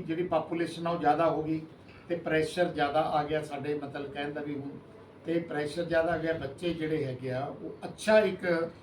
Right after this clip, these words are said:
ਸੋਚਿਆ ਸੀ ਕਿ ਬਹੁਤ ਵਧੀਆ ਇੱਕ ਸਕੂਲ ਦਾ ਨਿਰਮਾਣ ਆ ਉਹ ਜਿਹੜਾ ਕੀਤਾ ਜਾਏਗਾ, ਇਹਨਾਂ ਨੇ ਆਉਣ ਸਾਰ ਹੀ ਉਹ ਹੋਣ ਨਹੀਂ ਦਿੱਤਾ, ਰੋਕਤਾ।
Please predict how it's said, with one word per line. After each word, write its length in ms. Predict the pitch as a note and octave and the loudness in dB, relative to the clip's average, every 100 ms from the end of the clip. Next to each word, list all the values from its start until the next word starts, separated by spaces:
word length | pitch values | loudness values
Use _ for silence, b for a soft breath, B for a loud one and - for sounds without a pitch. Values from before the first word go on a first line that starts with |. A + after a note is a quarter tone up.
| - - - | -20 -10 -2
ਸੋਚਿਆ 340 | E3 F3+ F3 | -2 2 0
ਸੀ 120 | F3+ | 0
ਕਿ 120 | F3+ | -4
ਬਹੁਤ 360 | F3 F3 G3+ - | -2 0 0 -2
ਵਧੀਆ 340 | D3+ D#3+ F3+ | -4 0 2
ਇੱਕ 180 | E3+ - | 2 0
ਸਕੂਲ 380 | - - C#3+ C#3+ | -12 -10 -8 -2
ਦਾ 100 | D3+ | -2
ਨਿਰਮਾਣ 480 | C#3+ B2+ B2+ C3 C3+ | -2 -4 -4 -4 -6
ਆ 40 | |
ਉਹ 160 | B2+ C3 | -8 -8
ਜਿਹੜਾ 220 | B2+ C3 | -8 -8
ਕੀਤਾ 380 | A#2+ C3 A#2+ A#2 | -8 -12 -14 -14
ਜਾਏਗਾ, 440 | A2 A#2+ C3+ F#3+ G#3 B B B D#3 | -12 -12 -8 -8 -10 B B B -8
ਇਹਨਾਂ 200 | E3 F3+ | -4 -4
ਨੇ 140 | F3+ D#3 | -4 -4
ਆਉਣ 240 | D#3 D3+ | -4 -4
ਸਾਰ 280 | C#3+ D3 D3 | -2 -2 0
ਹੀ 40 | |
ਉਹ 140 | C#3+ C3 B2 | -4 -6 -8
ਹੋਣ 120 | B2 | -8
ਨਹੀਂ 140 | C#3+ | -8
ਦਿੱਤਾ, 300 | C#3+ D3 D#3 | -10 -6 -4
ਰੋਕਤਾ। 720 | D3 B2 B2 B2 - D#3 D#3+ | -4 -6 -10 -12 -6 -2 -2